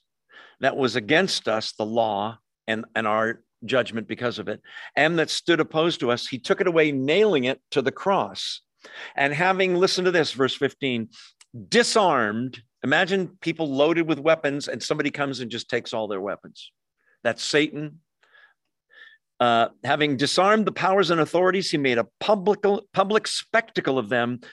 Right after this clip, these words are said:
triumphing over them by the cross." Okay, so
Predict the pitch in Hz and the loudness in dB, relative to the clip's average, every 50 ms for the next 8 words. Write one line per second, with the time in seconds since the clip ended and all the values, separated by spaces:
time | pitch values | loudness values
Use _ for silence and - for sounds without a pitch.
0 | - _ _ - - - - 202 226 233 233 220 208 190 180 156 - - _ - | -20 _ _ -12 -6 -2 2 4 4 4 4 4 2 2 0 -4 -8 -12 _ -8
1 | - 147 147 139 135 139 - _ - 147 165 151 160 151 135 143 139 143 143 135 | -2 -2 0 0 -2 -6 -4 _ 2 2 4 4 2 0 2 2 0 0 0 0
2 | 127 127 123 120 120 120 117 123 123 123 _ _ _ _ _ _ _ _ _ _ | 2 2 2 2 2 0 0 -2 -4 -10 _ _ _ _ _ _ _ _ _ _
3 | _ _ _ _ _ _ _ _ _ _ _ _ _ - - - - 117 98 - | _ _ _ _ _ _ _ _ _ _ _ _ _ -12 -10 -8 -6 -6 -6 -6
4 | - - - - - - _ _ _ _ _ _ _ _ _ _ _ _ - 113 | -8 -14 -16 -18 -18 -20 _ _ _ _ _ _ _ _ _ _ _ _ -4 -4
5 | 117 117 - 131 127 127 127 _ _ _ - - - - _ - - - - 175 | -2 -2 0 -2 -2 -2 -6 _ _ _ -20 -20 -20 -20 _ -10 -4 2 2 2
6 | 143 101 - _ | 2 2 -4 _